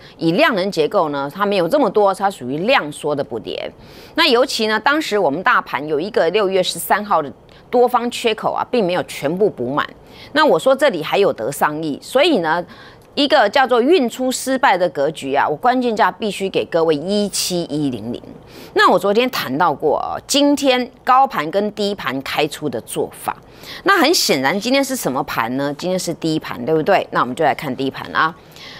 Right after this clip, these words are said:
今天低盘开出会怎么样呢？虚守昨天的低点，否则多方的缺口一补满，哎呀，来这边有没有补满了？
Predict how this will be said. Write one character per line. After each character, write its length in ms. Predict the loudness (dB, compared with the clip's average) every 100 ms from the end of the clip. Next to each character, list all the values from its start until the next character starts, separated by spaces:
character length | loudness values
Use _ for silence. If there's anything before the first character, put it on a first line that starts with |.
| 0
今 160 | 2
天 160 | 2 2
低 160 | 2
盘 180 | 2 -2
开 200 | 0 0
出 180 | 0 0
会 100 | 0
怎 120 | -2
么 80 | -4
样 200 | -2 0
呢？ 120 | -2
虚 580 | -6 -4 2 4 6 6
守 300 | 4 0 0 -6 -8
昨 160 | -6
天 160 | -4 -4
的 80 | -4
低 180 | -4 -6
点， 240 | -6 -10 -14 -20 -20 -20 -18
否 300 | -2 4 4
则 380 | 6 6 6 2 -6 _ _ _
多 200 | 4 4
方 240 | 4 0 0
的 80 | -4
缺 260 | 0 0
口 200 | 0 -2 -4 0
一 140 | 2
补 180 | 4 4
满， 240 | 4 2 -2 _ _ _ -20 -20 -20 -20 -8
哎 60 |
呀， 60 | -4 -2 -2 -4 -8 -12 -18 -20 -20 -20 -20 -20 -20 -20 -20 -20 -20 -20 -20 -20 -20 -20 -20 -20 -20 -20 -10
来 220 | -4 -2
这 100 | 0
边 240 | 2 2 4
有 80 | 4
没 60 |
有 60 | 4
补 120 | 4
满 160 | 4 4
了？ 320 | 6 4 2